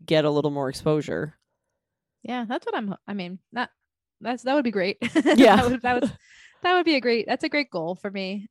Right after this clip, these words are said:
Speaker 2: Um, and I definitely have thought about that. Uh, obviously I'm, you know,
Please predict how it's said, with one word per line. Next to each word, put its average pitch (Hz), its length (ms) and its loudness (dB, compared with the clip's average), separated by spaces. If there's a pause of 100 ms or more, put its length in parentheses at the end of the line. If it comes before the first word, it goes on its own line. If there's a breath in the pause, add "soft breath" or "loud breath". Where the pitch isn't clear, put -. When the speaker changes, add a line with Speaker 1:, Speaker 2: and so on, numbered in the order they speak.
(100)
Speaker 2:
Um, 185 380 -2
and 196 220 -14 (260)
I 220 100 -2
definitely 247 320 -2
have 208 160 -4
thought 180 220 -2
about 170 320 -6
that. 165 300 -6 (120)
Uh, 175 240 -2
obviously 208 480 -4
I'm, 185 260 -8 (1080)
you 220 100 -2
know, 175 260 -6